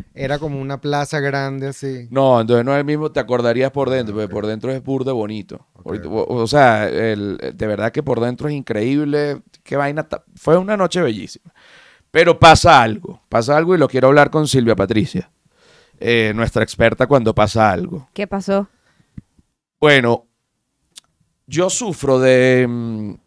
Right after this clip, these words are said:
Speaker 2: y esto puede ser la anécdota personal. Puedes poner, además, estás poniendo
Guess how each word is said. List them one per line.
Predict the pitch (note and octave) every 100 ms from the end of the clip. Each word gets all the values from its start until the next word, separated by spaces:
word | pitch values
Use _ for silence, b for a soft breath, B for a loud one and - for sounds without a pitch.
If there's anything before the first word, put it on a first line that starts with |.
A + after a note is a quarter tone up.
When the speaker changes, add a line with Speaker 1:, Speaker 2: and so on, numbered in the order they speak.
| _ _ _ _ _ _ _ _ _ _ _ _ -
Speaker 2:
y | G3+
esto | G#3+ C4+
puede | C#4 C4+
ser | C4+ A3
la | D#3
anécdota | E3 E3+ G3+ G3+
personal. | D#3 B2+ A#2+ A2 B2 - _ _ _ _ _
Puedes | G3
poner, | G3+ G3 D#3+
además, | E3+ E3 B2+ C3+ -
estás | - - D3 D3 _
poniendo | D#3+ D#3 D3+